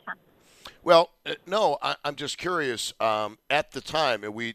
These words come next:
Speaker 2: we did a show on this not that long ago, but did your son know how to swim?
Speaker 1: He is not a great swimmer. Um, at the time, the first, the first, uh, the first nightmare that I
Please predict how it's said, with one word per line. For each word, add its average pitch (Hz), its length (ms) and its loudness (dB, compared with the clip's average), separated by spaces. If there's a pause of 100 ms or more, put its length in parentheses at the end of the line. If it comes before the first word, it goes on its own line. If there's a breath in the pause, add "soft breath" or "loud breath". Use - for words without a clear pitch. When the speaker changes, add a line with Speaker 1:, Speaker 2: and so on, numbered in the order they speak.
Speaker 2:
we 127 100 -8
did 151 160 -6
a 131 40 -6
show 139 260 -2
on 113 140 -4
this 104 180 -8
not 113 180 -6
that 110 180 -4
long 98 240 -8
ago, 92 420 -6
but 107 200 0 (120)
did 135 180 -4
your 123 160 -6
son 120 420 -4 (260 soft breath)
know 113 320 -6
how 110 140 0
to 107 80 -4
swim? 110 480 -8 (3250)
Speaker 1:
He 202 120 4
is 190 120 2
not 190 200 2
a 185 60 4
great 185 300 2 (120)
swimmer. 208 460 2 (240)
Um, 165 640 -2 (160)
at 196 140 -2
the 208 160 2
time, 202 280 -2
the 185 160 0
first, 202 420 0 (380)
the 185 160 4
first, 196 220 2 (300)
uh, 170 420 0 (260)
the 180 60 -8
first 190 260 0
nightmare 185 420 4
that 175 120 2
I 175 140 2